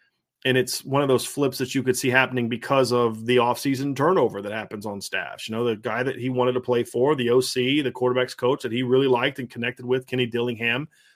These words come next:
left for Arizona State. I think that opened things up a little bit. But,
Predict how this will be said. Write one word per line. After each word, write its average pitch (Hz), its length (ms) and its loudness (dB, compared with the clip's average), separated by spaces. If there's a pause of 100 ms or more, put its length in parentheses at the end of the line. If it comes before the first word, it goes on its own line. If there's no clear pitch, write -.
(140)
left 123 200 0
for 131 140 4
Arizona 139 300 4
State. - 420 -2 (380)
I - 80 -20
think 165 120 -14
that 123 120 0
opened 127 280 0
things 135 200 -4
up 151 200 -2
a - 20 -8
little 62 260 -8
bit. - 260 -16 (1300)
But, 107 400 4